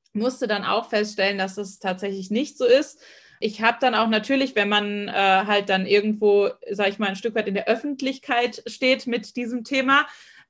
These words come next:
bietet man ja auch eine gewisse Angriffsfläche. <laughs> Da gibt's dann halt auch, äh, mal den ein oder anderen Kommentar, der halt nicht so schön ist, äh, wenn man sowas dann hört und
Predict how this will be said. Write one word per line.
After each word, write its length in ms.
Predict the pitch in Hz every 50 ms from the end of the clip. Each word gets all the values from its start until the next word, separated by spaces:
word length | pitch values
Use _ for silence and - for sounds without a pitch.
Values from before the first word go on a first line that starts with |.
| _ -
bietet 560 | - 202 208 202 220 233 226 269 285 - -
man 160 | 226 233 226
ja 120 | 220 202
auch 60 | - 214
eine 120 | 214 214
gewisse 360 | 202 214 196 233 226 - - -
Angriffsfläche. 800 | 214 220 285 269 269 - - - - - - 262 - - 415 440 403 - - -
<laughs> 160 | - 233 - - 392 - - - _ - - - - - - - - _ -
Da 340 | 214 220 226 220 220 220 226
gibt's 280 | 220 226 254 240 _ -
dann 220 | 262 240 226 226
halt 220 | 233 220 220 - -
auch, 380 | - - - 214 208 - -
äh, 560 | - - 202 196 196 196 190 190 190 - - - -
mal 420 | 196 196 196 196 196 202 214 226 214
den 160 | 208 220 202
ein 220 | - 196 208 208
oder 240 | 208 208 208 196 -
anderen 400 | 196 208 214 226 208 220 208 208
Kommentar, 680 | 214 233 214 202 196 190 208 - 240 214 208 220 233 240
der 160 | 226 220 208 214
halt 160 | 214 196 -
nicht 180 | 214 254 262
so 120 | - 392 302
schön 320 | - - 294 285 302 294
ist, 320 | - 277 311 330 320 - -
äh, 180 | - 240 220
wenn 120 | 240 240 233
man 140 | 240 233
sowas 260 | 214 240 240 240 240 -
dann 160 | 247 226 233 240
hört 240 | 254 240 247 240
und 220 | 214 214 208 208